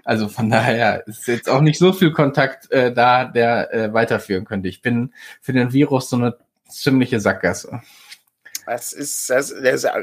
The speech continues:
Speaker 2: grundsätzlich gut. Also ist ja, ist ja eigentlich das Beste an der Stelle.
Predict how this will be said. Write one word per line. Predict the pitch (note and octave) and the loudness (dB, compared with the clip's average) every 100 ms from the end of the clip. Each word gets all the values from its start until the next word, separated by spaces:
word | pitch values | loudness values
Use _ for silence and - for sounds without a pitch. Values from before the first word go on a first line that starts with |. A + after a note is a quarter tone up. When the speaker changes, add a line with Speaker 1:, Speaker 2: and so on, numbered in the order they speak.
| D#2 | -8
Speaker 2:
grundsätzlich | G#2+ A#2+ A2 C3+ E3 | -6 -4 -2 -4 -6
gut. | - C#4 - | -4 -4 -2
Also | A#2 A#2 | -2 -2
ist | A2+ | 0
ja, | C3 A2+ - | 2 0 -6
ist | - - | -14 -6
ja | B2 | -2
eigentlich | A2 B2+ C3 | -2 -4 -2
das | C#3 | 0
Beste | - C#3+ - G2+ | 2 0 0 -4
an | F#2+ | -4
der | F#2+ | -8
Stelle. | F#2 F#2 F2 | -6 -8 -8